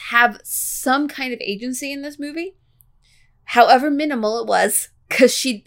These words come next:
she has, like, three scenes before she ever speaks in this whole movie. But having agency of her, like, showing her moving through her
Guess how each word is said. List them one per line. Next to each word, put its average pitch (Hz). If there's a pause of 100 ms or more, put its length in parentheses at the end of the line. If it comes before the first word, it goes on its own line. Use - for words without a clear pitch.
(280)
she -
has, 285
like, 240
three 262
scenes 240 (180)
before 220
she -
ever 214
speaks - (500)
in 208
this 202
whole 220
movie. 185
But 214 (920)
having 240
agency 254
of 214
her, 226
like, 196 (160)
showing 247
her 277
moving 277
through 277
her 277